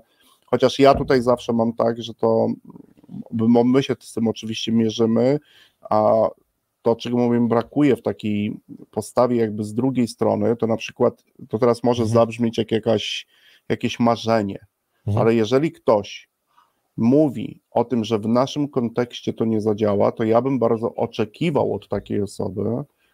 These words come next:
Speaker 1: że ona po pierwsze rozwinie ten kontekst, zwróci uwagę, dlaczego może to nie zadziałać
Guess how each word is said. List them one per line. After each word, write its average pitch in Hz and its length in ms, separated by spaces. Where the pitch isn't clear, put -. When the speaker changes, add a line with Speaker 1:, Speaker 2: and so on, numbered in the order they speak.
Speaker 1:
że 110 120
ona 120 140
po 117 160
pierwsze 131 420
rozwinie 110 500
ten 104 200
kontekst, 101 720
zwróci 127 480
uwagę, 127 440
dlaczego 110 440
może 117 480
to 107 120
nie 104 140
zadziałać 107 800